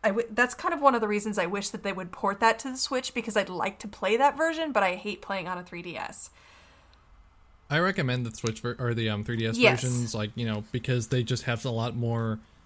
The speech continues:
Speaker 2: quality of life enhancements
Speaker 1: Yes.
Speaker 2: for 'em. I know a lot of people don't like those. I think it's impossible to finish Ma-, uh, Majora's Mask on anything but the three D S personally. But, I mean, the, the original version's fine. Although,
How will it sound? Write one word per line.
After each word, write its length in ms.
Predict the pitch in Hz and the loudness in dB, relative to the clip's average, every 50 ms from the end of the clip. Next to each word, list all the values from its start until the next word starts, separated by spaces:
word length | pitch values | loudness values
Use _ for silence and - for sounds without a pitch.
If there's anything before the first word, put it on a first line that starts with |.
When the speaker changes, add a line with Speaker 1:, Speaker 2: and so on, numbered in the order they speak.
| - - | -14 -4
Speaker 2:
quality 240 | - 131 123 120 117 | -2 0 0 0 0
of 80 | 110 | 0
life 200 | 117 110 113 110 | 0 -2 -2 -2
enhancements 600 | - 113 110 92 113 110 110 107 - 139 139 139 | -4 -6 -4 0 0 0 0 0 2 2 2 0
Speaker 1:
Yes. 20 | - | 0
Speaker 2:
for 220 | - 165 165 165 | -2 -2 0 0
'em. 100 | 165 160 | 0 -2
I 80 | 135 123 | 0 0
know 120 | 123 123 | 0 0
a 20 | 120 | 0
lot 120 | 117 117 | 0 -2
of 60 | 113 - | -2 -2
people 180 | 120 110 110 104 | -2 -4 -2 -2
don't 400 | 117 113 110 110 104 98 95 95 | -2 -2 -2 -2 -4 -4 -4 -4
like 280 | 101 107 113 113 - | -2 -2 -2 -2 -2
those. 380 | - 123 127 131 127 123 123 - - - - - - - - | -2 0 2 2 0 0 -2 -6 -12 -18 -20 -20 -20 -10 -2
I 240 | 117 117 127 131 127 - - - - | 2 4 4 4 2 0 -4 -6 0
think 180 | 135 127 120 123 | 0 0 2 0
it's 120 | 123 - - | -2 -2 -2
impossible 540 | - 117 110 110 117 110 110 - - 123 113 | -4 -4 -2 0 0 -2 -2 -2 -2 -4 -4
to 100 | - 113 | -4 -4
finish 360 | - 117 110 110 107 - - | -2 0 0 0 -2 -2 -4
Ma-, 200 | 117 110 110 110 - | -2 -2 -2 -2 -2
uh, 200 | 127 123 113 110 | -2 -2 0 0
Majora's 420 | 104 107 107 113 110 110 110 - 113 | 0 0 0 0 0 0 0 0 0
Mask 360 | 107 107 110 110 - - - - | 0 0 0 0 -2 -6 -6 -4
on 160 | 113 107 107 | -2 -2 0
anything 360 | 107 104 104 - 113 107 104 | 0 -2 -2 -2 -2 -4 -2
but 240 | 107 - 104 104 - | -2 -2 -4 -4 -4
the 60 | 110 | -6
three 200 | 107 117 113 113 | -4 -2 -2 -2
D 140 | 113 113 113 | 0 0 0
S 140 | 110 110 - | -2 -2 -6
personally. 760 | - - - - 147 147 - 185 185 196 214 226 226 220 220 - - - - - _ - | -10 -10 -8 -6 -6 -6 -4 -6 -4 -4 -2 -2 -2 -2 -4 -6 -12 -20 -20 -16 _ -4
But, 400 | 127 113 123 123 117 113 - - | 0 2 2 4 2 2 0 -2
I 100 | 120 117 | -2 0
mean, 360 | 113 117 113 110 110 110 110 - | 0 2 2 2 0 0 -2 -2
the, 300 | 127 117 113 110 107 104 - | -2 0 2 0 0 -2 -2
the 100 | - 120 | -2 0
original 260 | 117 120 110 123 117 | 0 0 0 0 0
version's 320 | 107 107 107 104 104 104 - | 0 0 -2 -2 -2 -4 -4
fine. 420 | - - 110 107 107 107 107 110 | -2 -2 0 0 0 0 0 0
Although, 300 | 113 113 113 120 117 110 | -2 0 0 0 0 0